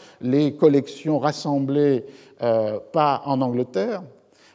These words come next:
euh, à l'université de Reading, dans la Special Collections de l'université de Reading, où il y a à la fois des authors' papers, d'une part, donc des archives d'auteurs, et d'autre part,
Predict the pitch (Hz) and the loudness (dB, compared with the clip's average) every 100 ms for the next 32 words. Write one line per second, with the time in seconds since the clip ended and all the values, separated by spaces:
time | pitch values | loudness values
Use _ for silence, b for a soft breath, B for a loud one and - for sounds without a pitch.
0 | - 113 113 - 143 143 139 127 127 - | -4 -2 -2 0 -2 0 0 2 0 -2
1 | 127 - 143 131 110 113 107 147 170 175 | -10 -4 -2 -2 -2 -2 0 0 0 -2
2 | 208 190 123 113 113 110 110 104 98 101 | -4 -6 -6 -6 -6 -4 -4 -4 -4 -8
3 | - - 135 - 120 107 110 135 156 185 | -8 -6 -4 -6 -8 -4 -2 -2 -6 -10
4 | 190 190 - 120 110 110 110 113 - 127 | -10 -12 -8 -6 -6 -6 -6 -8 -8 -8
5 | 104 101 135 165 208 214 B B B 127 | -6 -6 -4 -4 -6 -8 B B B -2
6 | 143 131 139 143 170 160 170 156 123 - | -2 0 0 2 0 0 0 2 2 -2
7 | - B B - 104 139 139 120 127 - | -16 B B -20 -2 2 4 2 -2 0
8 | 175 160 165 135 - - 143 143 190 202 | 0 0 0 -2 -2 -2 0 -2 -6 -8
9 | - - _ _ _ - 110 117 190 214 | -14 -20 _ _ _ -10 -10 -4 -4 -2
10 | 110 113 104 104 107 104 - 120 90 113 | -6 -8 -8 -8 -8 -8 -10 -10 -10 -12
11 | - 202 202 202 - 123 127 - 107 - | -10 -10 -10 -10 -8 -6 -6 -6 -8 -6
12 | 165 196 202 | -4 -4 -4